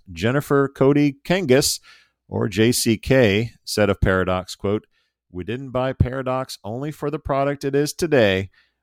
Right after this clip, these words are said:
We bought it for the company's ability to listen, learn, iterate, and build the technology of the future," end quote. According to Crunchbase, Paradox has raised fifty-three point three million dollars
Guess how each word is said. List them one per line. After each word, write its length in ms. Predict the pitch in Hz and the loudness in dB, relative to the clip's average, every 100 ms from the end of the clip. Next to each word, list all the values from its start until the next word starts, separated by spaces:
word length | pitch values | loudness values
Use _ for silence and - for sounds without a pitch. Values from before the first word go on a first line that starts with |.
| - | -8
We 140 | 92 | -4
bought 260 | 90 92 107 | 0 2 2
it 100 | - | 0
for 140 | 101 | -2
the 80 | 87 | 0
company's 460 | - 98 104 95 87 | -2 -2 -2 -2 -2
ability 420 | 82 95 95 87 | 2 2 4 2
to 120 | - | 0
listen, 400 | 90 131 - 135 | 2 2 2 0
learn, 400 | 117 110 110 110 | 4 4 4 2
iterate, 480 | 98 107 113 110 113 | 0 2 4 2 2
and 320 | - 95 90 85 | -2 -4 -2 2
build 240 | 95 101 | 2 4
the 80 | 101 | 0
technology 840 | - 107 92 92 90 85 87 92 | 0 -2 0 0 0 -2 -4 -6
of 300 | - 85 82 | -6 -8 -8
the 120 | 92 90 | -8 -6
future," 680 | - 107 113 - 90 78 - | 0 0 0 -2 -2 -2 -8
end 280 | 87 78 78 | -12 -12 -10
quote. 400 | 90 92 76 - _ _ _ _ _ _ _ _ _ | -4 -4 -4 -12 _ _ _ _ _ _ _ _ _
According 280 | - 156 185 | -2 0 2
to 80 | 175 | 0
Crunchbase, 680 | 185 196 - 123 156 180 - | 0 0 0 2 2 -2 -6
Paradox 540 | 156 180 143 139 147 | -4 -2 0 0 -2
has 260 | 147 131 113 | -2 -2 0
raised 640 | 113 127 135 147 - - - | 0 2 0 -4 -10 -14 -12
fifty-three 920 | - 143 - 147 143 - 127 147 143 160 - | -4 -4 -2 -6 -4 -2 0 2 0 -4 -2
point 320 | 123 135 135 | -2 0 -6
three 320 | - 127 131 | -4 0 0
million 480 | 127 120 123 143 160 | 0 0 2 2 2
dollars 540 | 131 104 101 104 107 | 4 6 6 2 -2